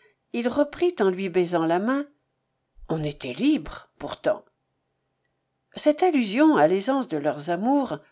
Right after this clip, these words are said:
parut blesser madame Dambreuze. « Eh, tu ne sais pas les services que je lui rendais, ni dans quelles angoisses j'ai vécu. » « Comment ? » « Mais oui ! Était-ce une sécurité que d'avoir toujours près de soi cette bâtarde,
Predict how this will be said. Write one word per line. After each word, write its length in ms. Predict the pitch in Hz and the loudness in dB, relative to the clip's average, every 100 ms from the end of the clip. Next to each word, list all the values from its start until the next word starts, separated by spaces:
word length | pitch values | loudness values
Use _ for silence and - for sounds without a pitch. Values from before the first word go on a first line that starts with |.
| _ | _
parut 320 | 214 202 269 226 | -2 0 -2 -2
blesser 500 | 170 170 165 - 139 | 0 0 0 -8 -4
madame 400 | 147 147 147 165 | -2 -2 -4 -4
Dambreuze. « 720 | 147 147 - 143 143 - - _ _ _ _ _ _ _ _ - | -4 -6 -8 -10 -10 -10 -12 _ _ _ _ _ _ _ _ 2
Eh, 380 | 359 339 208 214 | 4 6 4 0
tu 120 | 415 | 2
ne 60 | 330 | 2
sais 160 | 262 | 2
pas 220 | - 233 | 2 4
les 100 | 330 | 4
services 440 | 233 220 185 247 247 | 2 0 0 -4 -4
que 120 | 208 | -8
je 80 | 180 | -4
lui 100 | 180 | -4
rendais, 640 | 139 135 240 320 214 - _ - - 277 | -4 0 6 6 6 0 _ -20 -8 2
ni 140 | 294 | 4
dans 160 | 240 226 | 4 0
quelles 340 | 214 180 202 | -2 -2 2
angoisses 600 | 330 240 208 320 381 - | 2 4 6 6 4 -6
j'ai 200 | 190 202 | -6 -4
vécu. » « 600 | 190 185 - 196 180 - _ _ _ _ _ _ _ _ | -2 -4 -4 -6 -6 -12 _ _ _ _ _ _ _ _
Comment ? » « 400 | 113 120 151 311 - _ _ _ _ _ _ | -12 -4 0 0 -2 _ _ _ _ _ _
Mais 200 | - 330 | 2 6
oui ! 720 | 339 339 440 403 262 185 156 _ _ _ _ _ _ | 6 4 4 2 2 0 -6 _ _ _ _ _ _
Était-ce 400 | 269 - 359 349 | -6 4 2 6
une 100 | 302 | 2
sécurité 680 | - 269 220 180 165 302 381 | 4 -4 -2 -2 -2 0 0
que 100 | 381 | 2
d'avoir 480 | 277 220 202 185 - | 2 4 4 2 0
toujours 440 | 320 320 262 254 | 0 0 0 -8
près 180 | - 240 | -6 -4
de 120 | 185 | -2
soi 280 | 180 202 294 | -4 2 2
cette 280 | 320 190 160 | 2 -8 -2
bâtarde, 760 | 139 - - 294 320 233 - | -2 -2 -2 0 0 0 0